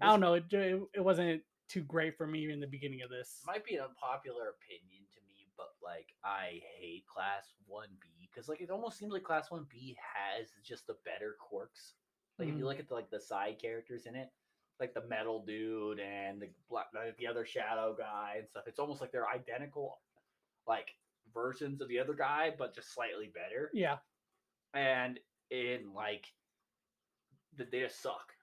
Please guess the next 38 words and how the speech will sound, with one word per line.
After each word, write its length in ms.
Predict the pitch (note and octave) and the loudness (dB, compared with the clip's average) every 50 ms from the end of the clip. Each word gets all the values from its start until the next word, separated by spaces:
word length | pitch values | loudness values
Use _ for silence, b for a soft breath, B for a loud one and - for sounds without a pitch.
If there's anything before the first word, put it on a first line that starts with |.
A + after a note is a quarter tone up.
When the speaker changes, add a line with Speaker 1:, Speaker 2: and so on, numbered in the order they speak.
| _ - | _ -14
Speaker 2:
They 60 | A#2 | -8
just 100 | G2 - | -2 0
always 260 | A#2 A#2+ A#2 A2+ G#2+ | 2 2 2 0 -2
lose 300 | G2+ A2+ A#2 A#2+ A#2+ A2+ | -4 -4 -2 -2 -2 -6
'cause 120 | - - A2 | -6 -12 -14
of 60 | G#2 | -8
some 200 | - A2+ G#2+ G#2 | -6 -6 -6 -4
dumb 300 | - G#2 G#2 G#2+ G#2+ G#2 - | -2 -2 -2 -2 -4 -6 -8
thing, 240 | - G2 F#2+ G#2 G#2 | -8 -8 -8 -8 -10
or, 140 | F2 F2 F2+ G#2+ G#2+ G2 F#2+ G2 | -10 -10 -6 -4 -2 -2 -2 -4
or 60 | G2 | -4
their 160 | G#2 G#2+ G#2 G2+ | -2 -2 -2 -2
worst 380 | F#2+ G2 A2 A#2+ A#2 A#2 - | -2 0 2 2 2 0 -4
crappy 420 | - - G#2+ G2+ G#2 G#2+ - B2 G#2+ | -6 -4 -4 -4 -4 -4 -8 -12 -16
people 300 | - - G2+ - G#2 G2 | -14 -16 -10 -6 -4 -2
are 140 | F#2+ F#2+ G2 | -2 -2 -4
their 120 | F#2+ F#2+ | -6 -8
better 340 | F2 - F2 F2 F2+ F#2 E2+ | -8 -8 -10 -8 -8 -8 -10
people, 400 | - - F#2 F#2 - - F#2 F#2 | -10 -12 -14 -12 -10 -8 -8 -6
like, 240 | F2+ E2+ E2 - _ _ _ _ _ _ | -6 -6 -8 -10 _ _ _ _ _ _
Speaker 1:
Aside 480 | D4 G3+ F3 - - A3+ B3 C4 B3 - - A3 | 0 0 2 6 8 8 8 8 6 6 8 8
Speaker 2:
like 140 | G#3 G3 F#3+ | 8 8 8
Speaker 1:
from, 20 | |
Speaker 2:
that 220 | E3+ E3+ E3+ E3 | 8 8 8 8
Speaker 1:
um, 20 | D#3 | 6
Speaker 2:
Beast 340 | D#3 D3+ C#3+ C#3+ C3 - - | 6 4 2 0 -4 -8 -6
dude 280 | G3+ F#3+ F#3+ F#3+ E3+ | -6 -4 -4 -4 -4
was 160 | F3 F3+ C#3+ | -6 -10 -8
gangster, 480 | - F3 F3 F#3 G3 G3 - - G3+ F#3 | -8 -8 -6 -6 -8 -10 -4 -2 -2 2
but 160 | E3+ E3+ D#3 - | 2 2 4 6
Speaker 1:
Yeah. 360 | E3+ F3 F#3 F#3+ F#3+ F3+ E3+ | 8 10 12 12 12 12 12
Speaker 2:
I 60 | F3+ | 10
hate 100 | G#3+ G3+ | 8 6
him, 160 | D#3 G#2+ F2+ F2+ | 0 0 -2 -8
dude. 120 | - - | -8 -6
I 80 | G#2+ - | -6 -4
hate 400 | - B2 C3 D3+ E3 D#3+ - _ | -2 2 2 2 2 0 -6 _
Class, 460 | - - A#2+ A#2 A#2+ A#2 - - - | -6 -4 -2 -2 -2 -2 -4 -6 -12